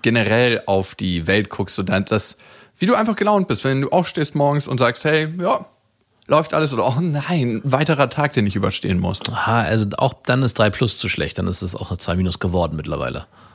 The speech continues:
Speaker 1: Und wie du durch die Welt gehst, so was hast du für eine Laune, wenn du in den Tag gehst, durch Situation? Also was ist so deine Durchschnittslaune?
Speaker 2: Zwei minus.
Speaker 1: Zwei minus? Mhm.
Speaker 2: Geworden.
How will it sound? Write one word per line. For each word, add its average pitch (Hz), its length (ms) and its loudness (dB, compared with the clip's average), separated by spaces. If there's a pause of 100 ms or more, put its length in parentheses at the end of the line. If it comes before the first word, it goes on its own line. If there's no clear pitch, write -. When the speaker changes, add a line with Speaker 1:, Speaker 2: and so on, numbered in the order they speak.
Speaker 1:
Und 131 280 2
wie 135 160 0
du 156 100 2
durch 151 160 2
die 151 100 -6
Welt 87 200 0
gehst, 90 200 -6
so 101 100 2
was 120 180 2
hast 135 160 0
du 127 80 -4
für 117 120 -2
eine 110 80 4
Laune, 98 340 2
wenn 92 140 2
du 92 160 0 (120)
in 139 100 0
den 147 120 2
Tag 90 300 -4
gehst, 90 320 -4
durch 151 180 2
Situation? 101 720 0 (340)
Also 131 220 0
was 196 180 2
ist 180 120 -2
so 175 100 2
deine 139 260 2
Durchschnittslaune? 104 1160 0 (720)
Speaker 2:
Zwei 95 280 0
minus. 92 420 -2 (180)
Speaker 1:
Zwei 139 200 4
minus? 220 360 -2 (540)
Mhm. 139 240 2
Speaker 2:
Geworden. 117 440 2